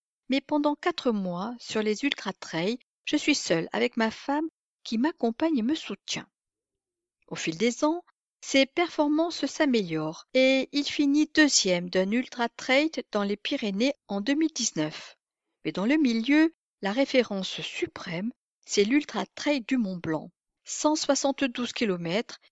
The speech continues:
et dix mille cent mètres de dénivelé pour une épreuve devenue rapidement mythique dans le monde. Deux mille cinq cents participants étaient au départ cette année pour environ mille huit cents à l'arrivée et une superbe vingt-sixième place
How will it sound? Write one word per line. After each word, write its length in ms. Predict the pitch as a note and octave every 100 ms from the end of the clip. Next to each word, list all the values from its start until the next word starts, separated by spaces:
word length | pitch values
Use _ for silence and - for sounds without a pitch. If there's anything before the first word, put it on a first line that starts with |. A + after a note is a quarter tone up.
| _
et 140 | G#3+ G#3+
dix 220 | G#3+ D4
mille 180 | D#4 D4
cent 240 | - C4
mètres 380 | B3 A#3+ - G3
de 200 | F#3+ G3 -
dénivelé 680 | C#4 C4 A3+ F3 D#3 E3 B3+ - - -
pour 160 | C#4
une 100 | C#4+
épreuve 400 | C#4 - G3+ F#3
devenue 560 | G3 A3 A#3 G#3+ G#3+ F#3+
rapidement 680 | G3 C4 C4 A3 G#3+ A#3+ C4+
mythique 600 | B3 C#4+ - F4+ - G#3
dans 120 | D4
le 120 | B3
monde. 460 | F#3 D#3+ D#3+ - F3+ _ _ _
Deux 100 | B3+
mille 160 | C4 D#4
cinq 180 | C#4 C4
cents 220 | - A3+
participants 800 | G3 - - F3+ - E3+ A3 D4+
étaient 320 | A3 - A3
au 60 | G#3+
départ 440 | B3+ B3+ F#3+ B3
cette 220 | - A3+ G3
année 400 | F3 E3 G#3 - _ _ _
pour 220 | A#3+ A#3 -
environ 540 | C#4 C4 C4 - C#4+
mille 300 | C4+ D#4 D4
huit 80 | C4
cents 340 | - C#4 D4 -
à 100 | A3
l'arrivée 540 | A3 A3 - F3+ A3+ - _ _ _
et 180 | C#4 C4+
une 260 | B3 A#3 A3+
superbe 600 | - D#4+ - G3 F#3 F#3
vingt-sixième 840 | F3+ A#3+ D#4+ - C4 - G3 F#3
place 500 | - F#3 G#3 C4+ -